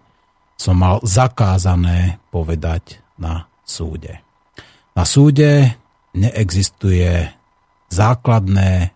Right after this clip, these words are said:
nie je dodržiavané základné pravidlo justície. Audi alteram partem. Vypočiť si druhú stranu. To, že náš súdny systém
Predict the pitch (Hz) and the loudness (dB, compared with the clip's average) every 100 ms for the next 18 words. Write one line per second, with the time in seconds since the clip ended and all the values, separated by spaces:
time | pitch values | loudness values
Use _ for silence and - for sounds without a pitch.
0 | _ _ _ - 92 92 98 98 95 92 | _ _ _ -4 -4 0 0 2 2 0
1 | 85 98 104 - 101 90 90 87 - - | 0 0 -2 -2 -4 -2 -2 -4 -6 -6
2 | 87 78 82 85 85 85 _ - 87 - | -6 -4 -4 -4 -4 -6 _ -12 -10 -10
3 | 87 80 - 82 - - _ _ _ _ | -12 -12 -10 -12 -14 -20 _ _ _ _
4 | _ _ - 110 120 110 104 107 - 98 | _ _ 0 2 4 4 2 0 -4 -4
5 | 95 - 95 85 87 82 85 85 - 87 | -4 -2 -2 -2 -4 -6 -8 -8 -10 -10
6 | 82 80 80 _ _ - 131 120 131 - | -10 -12 -16 _ _ -2 0 2 0 2
7 | 120 - - - 95 87 _ - 95 90 | -2 -2 -10 -4 -4 -4 _ -6 -2 -2
8 | 87 87 85 _ - - 82 71 65 - | -2 -4 -6 _ -12 -8 -6 -8 -14 -20
9 | _ _ _ _ _ _ _ _ _ - | _ _ _ _ _ _ _ _ _ 0
10 | 147 135 143 139 127 95 120 107 110 92 | 2 4 6 6 4 2 -2 2 2 0
11 | - 98 92 90 98 92 - 92 90 87 | -2 -2 -2 -2 -4 -6 -4 -2 0 0